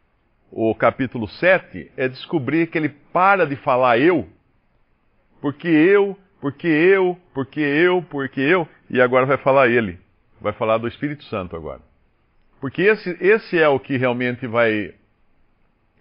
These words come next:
energizar e, e, e fazer o crente andar de uma maneira agradável a Deus. Porque enquanto eu tentei, no capítulo sete,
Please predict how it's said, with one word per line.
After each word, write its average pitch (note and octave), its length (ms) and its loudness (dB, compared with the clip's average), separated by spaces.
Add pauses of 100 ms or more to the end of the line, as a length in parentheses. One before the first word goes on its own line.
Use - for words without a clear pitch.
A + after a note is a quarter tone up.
energizar C#3+ 1080 -2 (400)
e, B2 880 -4
e, B2 80 -4
e B2+ 40 -6
fazer C#3 420 -2
o A3 80 0
crente D3 440 -2
andar G#2+ 560 -2 (340)
de G#2+ 80 -6
uma A#2 80 0
maneira A2+ 280 0
agradável G2+ 500 0
a F#2 40 -2
Deus. E2+ 440 -10 (300)
Porque A#2+ 260 -6
enquanto E3+ 560 -4
eu F#3 400 2 (160)
tentei, A#2+ 520 -4 (340)
no F#2 160 -10
capítulo G2 460 -6
sete, E3 460 -4